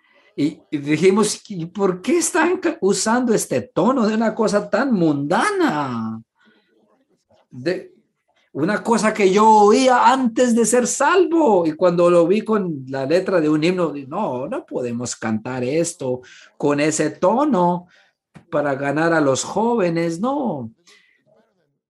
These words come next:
Bueno, eh, pero eso es mejor tal vez de no cantar nada, pero, pero no, si estamos hablando de los jóvenes, queremos ganarlos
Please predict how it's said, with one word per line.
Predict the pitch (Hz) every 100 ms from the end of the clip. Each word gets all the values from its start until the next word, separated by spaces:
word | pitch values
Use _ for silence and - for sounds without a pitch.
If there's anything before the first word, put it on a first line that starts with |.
| _ 147 147 160 156 185 226 214 _ _ _ _ _ _
Bueno, | 131 196 180 156 - _ _ _
eh, | 196 233 - - - - - _ _ _ _ _ _ _ _
pero | - 151 151 151 -
eso | 220 180 190 226
es | 196
mejor | 196 175 208 233
tal | 214 190
vez | 190 196 -
de | 156 151
no | 156 175
cantar | 175 156 170 160
nada, | 180 254 180 175
pero, | 147 123 113 - _ _
pero | 120 127
no, | 143 208 156 160
si | 131
estamos | 113 - 143 165
hablando | 151 135 147 156
de | 143
los | 127
jóvenes, | - 147 143 131
queremos | - 120 123 127
ganarlos | 123 110 110 110 107 -